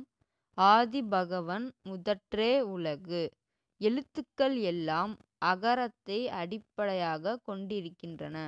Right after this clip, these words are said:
அதுபோல உலகம் கடவுளை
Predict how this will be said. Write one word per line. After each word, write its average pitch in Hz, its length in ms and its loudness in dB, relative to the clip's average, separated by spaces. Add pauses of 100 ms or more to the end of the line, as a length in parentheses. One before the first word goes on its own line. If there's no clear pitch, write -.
(480)
அதுபோல 185 720 -2 (360)
உலகம் 190 600 -4 (220)
கடவுளை 190 680 -2